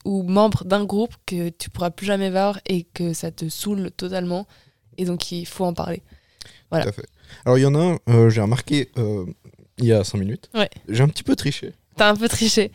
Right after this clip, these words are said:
Speaker 2: Pas,
Speaker 1: Mais
Speaker 2: pas,
Speaker 1: en
Speaker 2: pas
Speaker 1: fait, c'était
Speaker 2: vraiment, vraiment, mais un
Speaker 1: Mais
Speaker 2: peu.
Speaker 1: Ok. Bon, bah, on découvrira ça. On va
Speaker 2: Voilà,
Speaker 1: décou-, on va
Speaker 2: exactement.
Speaker 1: découvrir ça.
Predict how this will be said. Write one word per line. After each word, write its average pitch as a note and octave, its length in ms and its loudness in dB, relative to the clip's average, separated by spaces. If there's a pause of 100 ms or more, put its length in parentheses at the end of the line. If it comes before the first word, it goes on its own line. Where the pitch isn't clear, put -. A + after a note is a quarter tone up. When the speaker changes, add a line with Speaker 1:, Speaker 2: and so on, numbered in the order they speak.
Speaker 2:
Pas, D3 180 4
Speaker 1:
Mais A#3 100 4
Speaker 2:
pas, F#3+ 180 4
Speaker 1:
en A#3+ 40 4
Speaker 2:
pas G#3+ 140 4
Speaker 1:
fait, D3 60 -4
c'était C#3+ 160 2
Speaker 2:
vraiment, D3+ 240 6
vraiment, B2 460 0
mais G#2+ 520 0
un A3 80 2
Speaker 1:
Mais A3 160 6
Speaker 2:
peu. - 680 -8
Speaker 1:
Ok. G#3 200 0 (420)
Bon, G#3 120 0
bah, F#3 160 4
on F#3+ 40 2
découvrira G3 360 0
ça. F#3 180 -6 (180)
On - 60 -18
va G3+ 60 0
Speaker 2:
Voilà, G3 120 4
Speaker 1:
décou-, G#3+ 180 -2
on G#3+ 40 4
va G#3 100 6
Speaker 2:
exactement. G3 320 0
Speaker 1:
découvrir F#3 100 -8
ça. - 120 -2